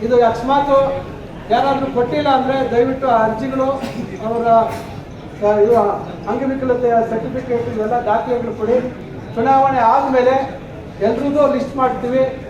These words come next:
ಮತ್ತೆ ನಮ್ಮ ಮುಖಂಡರು ಎಲ್ಲರಿಗೂ ತಮ್ಮ ಕೇಳ್ತೀವಿ, ಇಂಥವ್ರು ಇದೆ, ಇಂಥವ್ರು ಕೊಡ್ಬೋದಾ ಇಲ್ವಾ ಅಂತೇಳಿ ತಮ್ಮೆಲ್ಲರ ಅಭಿಪ್ರಾಯ ಪಡ್ಕೊಂಡೆ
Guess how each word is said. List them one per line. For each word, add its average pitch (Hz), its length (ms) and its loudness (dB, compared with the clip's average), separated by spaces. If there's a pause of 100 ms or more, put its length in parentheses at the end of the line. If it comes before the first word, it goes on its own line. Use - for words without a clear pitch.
ಮತ್ತೆ 254 560 0
ನಮ್ಮ 226 200 0
ಮುಖಂಡರು 254 420 0
ಎಲ್ಲರಿಗೂ 240 360 0
ತಮ್ಮ 220 420 -4
ಕೇಳ್ತೀವಿ, 254 460 2 (680)
ಇಂಥವ್ರು 226 380 4
ಇದೆ, 233 260 2
ಇಂಥವ್ರು 220 440 0
ಕೊಡ್ಬೋದಾ 233 520 2
ಇಲ್ವಾ 233 200 2
ಅಂತೇಳಿ 226 400 0 (480)
ತಮ್ಮೆಲ್ಲರ 226 400 2
ಅಭಿಪ್ರಾಯ 247 420 2
ಪಡ್ಕೊಂಡೆ 233 500 -4